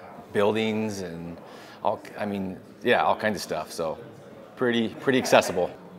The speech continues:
Being belly to belly is huge. I mean, you, you can message back and forth on Facebook, and you get, you know, you can email and stuff, but just actually meeting people in person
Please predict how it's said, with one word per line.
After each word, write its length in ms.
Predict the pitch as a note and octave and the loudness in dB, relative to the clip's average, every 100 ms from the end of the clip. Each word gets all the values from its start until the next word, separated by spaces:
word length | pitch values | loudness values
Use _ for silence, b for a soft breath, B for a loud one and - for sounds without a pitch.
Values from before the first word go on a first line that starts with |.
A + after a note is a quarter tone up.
| G2+ | 2
Being 260 | A#2+ B2+ | 4 8
belly 240 | G#2 G#2 G#2 | 12 12 10
to 80 | |
belly 360 | F#2+ F2+ G2+ B2+ B2+ - - - - - - B B B B B B - _ - - | 6 4 6 4 0 -6 -12 -14 -16 -20 -20 B B B B B B -20 _ -20 -10
is 160 | - G2+ | -6 -2
huge. 360 | A2 D#2+ - - - - | 0 -2 -6 -16 -20 -18
I 60 | - | -12
mean, 140 | F2 | -6
you, 120 | G#2 G#2 | -6 -4
you 180 | - A#2 | 0 0
can 380 | A2+ G#2+ G2 F#2+ - | 2 0 0 -4 -6
message 360 | G2+ G#2 - F#2+ | 0 2 2 2
back 220 | G2+ F#2+ | 4 4
and 80 | F#2 | 2
forth 240 | - F#2+ | 0 0
on 100 | F#2+ | 0
Facebook, 540 | F#2 F#2 F2 - F2 - | -4 -4 -4 -4 -4 -4
and 140 | F2 | -10
you 80 | F2+ | -4
get, 160 | F2+ F2 | -4 -4
you 100 | F#2 | -4
know, 80 | |
you 100 | F2+ | -6
can 200 | F2+ F#2+ | -4 -6
email 380 | F#2+ F#2+ F2+ F2+ | -4 -2 0 0
and 80 | F2 | 0
stuff, 240 | - F2+ - | -2 -2 -2
but 100 | F#2 | -8
just 300 | F2+ - - | -10 -10 -4
actually 340 | F#2 - F#2 | -2 -2 -6
meeting 220 | F2+ F2 | -6 -6
people 300 | E2 E2+ E2 | -6 -6 -6
in 60 | E2+ | -6
person 480 | - E2+ - F#2+ | -2 -2 -2 -8